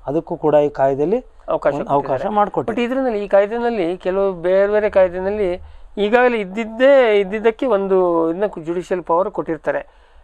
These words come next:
Speaker 2: ಇಲ್ಲಿ ನೇರವಾಗಿ ಕೋರ್ಟನ್ನೇ, ಕೋರ್ಟಿಗೆ
Speaker 1: ಕೋರ್ಟ್ಗೆ
Speaker 2: ಕೊಟ್ಟಿದ್ದಾರೆ.
Speaker 1: ಕೊ-, ಕೊಟ್ಟು-,
Speaker 2: ಇಲ್ಲಿ
Speaker 1: ಕೊಟ್ಟಿದ್ದಾರೆ.
Speaker 2: ಮತ್ತೆ ಬೇರೆ
Speaker 1: ಇಲ್ಲ, ಇಲ್ಲ,
Speaker 2: ಇಲ್ಲ.
Speaker 1: ನೇರವಾಗಿ ಕೋರ್ಟ್ಗೆ ಕೊಟ್ಟಿದ್ದಾರೆ.
Speaker 2: ಹ್ಮ್, ಹ್ಮ್.
Speaker 1: ಮತ್ತೆ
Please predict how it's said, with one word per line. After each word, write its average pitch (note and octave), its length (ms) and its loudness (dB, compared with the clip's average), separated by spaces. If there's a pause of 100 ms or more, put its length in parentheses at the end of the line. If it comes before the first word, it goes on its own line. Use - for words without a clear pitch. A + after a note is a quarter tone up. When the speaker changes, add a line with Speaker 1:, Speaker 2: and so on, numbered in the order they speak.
(160)
Speaker 2:
ಇಲ್ಲಿ C4+ 300 2
ನೇರವಾಗಿ G#3 540 4
ಕೋರ್ಟನ್ನೇ, E3 480 -2
ಕೋರ್ಟಿಗೆ E3 420 -2
Speaker 1:
ಕೋರ್ಟ್ಗೆ F#3+ 420 0
Speaker 2:
ಕೊಟ್ಟಿದ್ದಾರೆ. - 220 -8
Speaker 1:
ಕೊ-, - 40 -14
ಕೊಟ್ಟು-, C3+ 200 -10
Speaker 2:
ಇಲ್ಲಿ - 40 -12
Speaker 1:
ಕೊಟ್ಟಿದ್ದಾರೆ. D3+ 320 -2
Speaker 2:
ಮತ್ತೆ D3 280 -4
ಬೇರೆ E3 400 2
Speaker 1:
ಇಲ್ಲ, D#3 160 4
ಇಲ್ಲ, D3 180 4
Speaker 2:
ಇಲ್ಲ. D3+ 180 -2
Speaker 1:
ನೇರವಾಗಿ F3+ 420 2
ಕೋರ್ಟ್ಗೆ D#3+ 360 0
ಕೊಟ್ಟಿದ್ದಾರೆ. D3 420 0
Speaker 2:
ಹ್ಮ್, A3+ 140 -4
ಹ್ಮ್. - 320 -14
Speaker 1:
ಮತ್ತೆ G#3+ 380 2